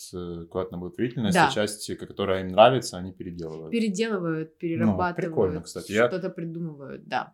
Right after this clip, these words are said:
Speaker 1: я о таком даже не слышал.
Speaker 2: Ну, окей, а тогда расскажи про свои любимые секонды. Я смотрю, ты у нас парень с опытом.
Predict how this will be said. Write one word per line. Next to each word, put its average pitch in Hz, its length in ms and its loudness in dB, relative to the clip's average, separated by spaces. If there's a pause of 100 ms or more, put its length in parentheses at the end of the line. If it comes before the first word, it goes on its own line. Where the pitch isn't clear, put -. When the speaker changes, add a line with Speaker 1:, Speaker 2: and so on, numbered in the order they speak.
(140)
Speaker 1:
я 110 160 2
о 127 40 0
таком 170 260 0
даже 147 160 -4
не 143 100 -6
слышал. 95 540 -12 (1200)
Speaker 2:
Ну, 247 180 4
окей, 185 520 2
а 175 560 0 (140)
тогда 170 240 -4
расскажи 240 320 -4
про 262 120 -8
свои 214 240 4
любимые 147 420 -6
секонды. 131 520 -12
Я 139 100 -6
смотрю, 143 320 -14
ты 143 140 -18
у 143 40 -16
нас 135 180 -16
парень 143 280 -8
с - 120 -16
опытом. - 460 -16